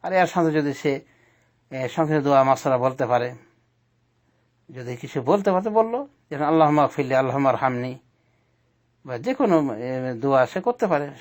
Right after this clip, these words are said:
সে স্বাধীন এ বিষয়ে। এক কথায় দরুদ পড়লেই তার নামাজের গ্যারান্টি চলে আসে। সুতরাং কোনো ক্রমেই সে দরুদ পাঠ করা, এ, ছাড়বে না এবং এই তাড়াহুড়া প্রিয় ইমামের পিছনে সালাত আদায় করাও পরিত্যাগ করবে না।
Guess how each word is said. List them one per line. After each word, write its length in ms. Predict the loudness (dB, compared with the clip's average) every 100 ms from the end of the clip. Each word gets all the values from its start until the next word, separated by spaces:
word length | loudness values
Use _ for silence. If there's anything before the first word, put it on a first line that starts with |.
| -12
সে 100 | -10
স্বাধীন 360 | -2 -2 0 -4
এ 80 |
বিষয়ে। 320 | -6 -10 -14 -16 _ _ _ _ _ _ _ _ _
এক 120 | -12 -2
কথায় 200 | 0 2
দরুদ 300 | 4 2 2
পড়লেই 300 | 0 0 2
তার 160 | 2 2
নামাজের 400 | 0 2 2 2
গ্যারান্টি 280 | 2 -2
চলে 180 | -6 -6
আসে। 180 | -6 -8
সুতরাং 600 | -8 -2 2 2 2 -6
কোনো 280 | -6 -4 -4
ক্রমেই 500 | -4 -4 0 0 0
সে 300 | -2 -6 -6
দরুদ 360 | -6 -2 -2 -2
পাঠ 180 | -4 -4
করা, 340 | -4 0 -2 _ _ _ _ _ _ _ _ _ _
এ, 340 | -10 -6 -6 -8 -12
ছাড়বে 300 | -4 -2 0
না 220 | 2 2
এবং 300 | 2 0 -2 -4 _ _ _ _ _ _ -10
এই 160 | -8 -2
তাড়াহুড়া 600 | 0 4 4 4 2 2
প্রিয় 320 | 0 0 2
ইমামের 300 | 2 0 -2
পিছনে 500 | -8 -6 -2 0 0
সালাত 320 | 0 0 0
আদায় 220 | 0 -4
করাও 420 | -4 0 4 4
পরিত্যাগ 580 | 2 -2 -4 -2 0 0
করবে 400 | -4 -6 -6 -6
না। 420 | -6 -6 -6 -8